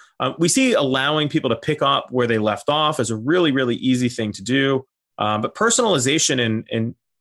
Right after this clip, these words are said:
helping them accomplish their journey, I think, is the biggest thing. The marketer's job is, um, <laughs> I come from a developer company where the marketer's job was we were there to manipulate and trick people.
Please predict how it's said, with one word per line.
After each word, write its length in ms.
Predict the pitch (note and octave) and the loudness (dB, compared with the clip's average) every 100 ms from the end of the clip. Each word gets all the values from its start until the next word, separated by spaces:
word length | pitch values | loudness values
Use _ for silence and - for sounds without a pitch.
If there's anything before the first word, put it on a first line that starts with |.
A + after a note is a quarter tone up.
| _ - | _ -6
helping 480 | - A#3 C4 B3 | -2 0 0 0
them 440 | F3 E3 D#3 C#3+ C#3 | 2 2 2 0 -2
accomplish 500 | A#2 - D3 D3 D3+ | -4 -4 -4 -2 -2
their 140 | C#3 B2 | -2 -2
journey, 400 | A2 A2+ C#3 D#3+ | -2 -2 0 -2
I 60 | A#2 | -2
think, 200 | C#3+ A#2+ | -4 -4
is 80 | |
the 80 | A2 | -4
biggest 260 | A2 G#2+ - | -2 -4 -4
thing. 140 | F#2+ _ _ - | -8 _ _ -10
The 80 | - | -2
marketer's 480 | D#3 A3 C4+ B3+ C#3+ | 0 2 0 0 0
job 320 | D3 D3 C3 | 0 0 0
is, 240 | A2+ G#2+ - | -2 -4 -4
um, 440 | A2+ G#2+ G#2 G2+ _ _ _ - | -2 -2 -2 -6 _ _ _ -6
<laughs> 460 | A#2+ - B2+ - | -4 -4 -4 -2
I 200 | B2+ - | -2 -2
come 240 | - D#3+ D#3+ | -2 -4 -2
from 140 | C#3+ | -2
a 60 | A#2+ | 0
developer 480 | A#2+ B2+ C#3+ C#3 | 0 0 0 0
company 280 | B2+ B2+ A2+ | -2 -4 -2
where 160 | G#2+ A2+ | 0 0
the 80 | A2+ | 0
marketer's 380 | C3 C3 B2 | 0 -2 -2
job 320 | A2 B2 A#2+ A2+ | 0 0 0 -2
was 200 | A2+ - | -2 0
we 120 | C#3+ | 2
were 120 | C3 | 2
there 180 | C3+ C3+ | 2 0
to 80 | C3 | 0
manipulate 680 | B2+ C#3 D3+ C#3+ C3 B2 | 0 0 0 0 0 -2
and 140 | A#2+ A2+ | -4 -4
trick 240 | F3 E3 | -4 -2
people. 400 | C3 A2+ F2+ - | -2 -2 -4 -10